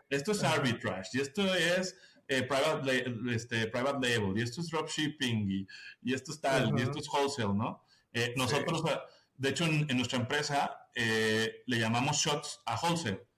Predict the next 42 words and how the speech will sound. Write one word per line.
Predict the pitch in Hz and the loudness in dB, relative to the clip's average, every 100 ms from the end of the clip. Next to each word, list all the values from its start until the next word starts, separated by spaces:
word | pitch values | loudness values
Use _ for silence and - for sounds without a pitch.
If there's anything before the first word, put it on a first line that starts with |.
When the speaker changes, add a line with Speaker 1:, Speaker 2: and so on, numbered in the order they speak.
| _ | _
Speaker 1:
porque, | 110 104 98 | -4 -2 0
pues, | 117 | 0
no | 160 | 0
existía | 170 170 139 131 | 0 -2 0 0
el | 143 | 2
nombre, | 120 127 135 120 - - _ | 2 2 2 0 -4 -20 _
eh, | - 113 | -4 -2
y | 127 120 | -2 0
toda | 143 | 2
la | 165 170 | 2 2
gente | 131 131 156 | 0 -2 -2
te | 123 | 0
dice | 117 117 | 0 0
shots. | 185 165 - - _ - _ _ | 0 0 -4 -12 _ -20 _ _
Y | 117 | -2
si | 123 | 0
dices | 143 165 | 2 2
wholesale, | 156 147 160 151 156 - | 0 0 2 0 0 -4
te | 120 | -2
aseguro | 113 139 190 | 0 2 2
que | 165 | 2
va | 143 | 2
a | |
haber | 156 | 2
mucha | 165 196 | 2 0
<laughs> | |
gente | - 170 - | 2 2 2
adentro | 120 214 175 180 196 | 2 2 2 2 2
que | 127 - - - | 0 -2 -8 -6
no | 123 151 | -2 2
va | 175 | 2
a | |
saber | 170 147 | 4 2
ni | 165 | 2
qué | 120 123 | 0 0
pedo, | 143 131 117 98 | 2 2 2 -2
güey. | - - - - | -8 -20 -20 -8
Pero, | - 139 - 117 - - - | 0 2 2 0 -6 -12 -6
pero | 143 139 | 0 2
shots | 135 170 170 | 2 2 2
es, | 180 175 - - | 2 0 -2 -8
pues, | 170 | -2